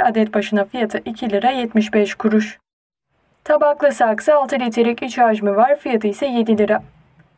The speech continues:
Piknik seti aktüel ürün olarak gelebilir. Farklı renk seçenekleriyle birlikte fiyatı on dokuz lira.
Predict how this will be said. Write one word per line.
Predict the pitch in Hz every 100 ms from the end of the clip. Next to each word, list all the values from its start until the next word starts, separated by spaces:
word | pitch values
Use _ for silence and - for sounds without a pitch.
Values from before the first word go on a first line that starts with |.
| -
Piknik | 240 233 247
seti | 240 233 233
aktüel | 220 226 220
ürün | 214 214
olarak | 208 214 214 214
gelebilir. | 262 247 214 208 240 302
Farklı | - 240 233 220
renk | 220 214
seçenekleriyle | 214 220 214 214 214 208 208 196
birlikte | 196 196 196 294
fiyatı | 262 226 226
on | 214 202
dokuz | 202 214 190
lira. | 208 220